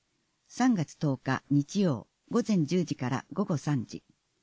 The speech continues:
高円寺障害者交流館。杉並第八小学校生徒による金管楽器演奏、阿波踊りほか。問い合わせは、障害者団体連合会事務局。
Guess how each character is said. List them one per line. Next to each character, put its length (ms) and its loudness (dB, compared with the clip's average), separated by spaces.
高 200 4
円 160 2
寺 240 0
障 220 0
害 120 0
者 160 -4
交 220 0
流 160 0
館。 300 -8
杉 280 0
並 360 6
第 220 4
八 200 -4
小 220 -2
学 200 -2
校 200 0
生 180 0
徒 160 -2
に 140 2
よ 100 0
る 240 -4
金 220 2
管 240 2
楽 240 -4
器 140 2
演 140 4
奏、 420 -4
阿 140 2
波 180 2
踊 260 0
り 160 -6
ほ 140 -6
か。 240 -10
問 160 2
い 80 4
合 60 2
わ 60 0
せ 160 -6
は、 220 -2
障 260 0
害 140 2
者 180 -2
団 220 2
体 220 0
連 240 2
合 180 2
会 400 -6
事 140 2
務 140 4
局。 380 -8